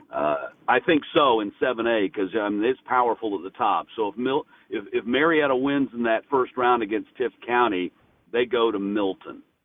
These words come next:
So I, I think that's a, that's a team in my mind that's a little bit of a dark horse, even though, you know, I think we're,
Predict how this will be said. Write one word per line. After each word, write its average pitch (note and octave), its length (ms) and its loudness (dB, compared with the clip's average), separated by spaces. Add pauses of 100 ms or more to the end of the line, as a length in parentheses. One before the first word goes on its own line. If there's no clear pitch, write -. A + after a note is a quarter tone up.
(300)
So F2+ 580 2 (100)
I, E2+ 200 -4
I G#2+ 200 2
think B2 200 -2
that's A#2 280 0
a, G2 220 0
that's C#3+ 180 0
a G3 160 -4
team E3+ 220 2
in B2 80 2
my B2 300 2
mind A2+ 480 2
that's G2 180 -4
a - 20 0
little A#2 300 -2
bit A2 180 -2
of G2+ 80 -2
a F#2 80 -4
dark G2+ 400 0
horse, F#2+ 360 -2 (480)
even G2+ 320 -2
though, F#2+ 600 2
you G#2+ 140 -2
know, F2 140 2
I F2 80 0
think G2 260 -4
we're, G2 200 2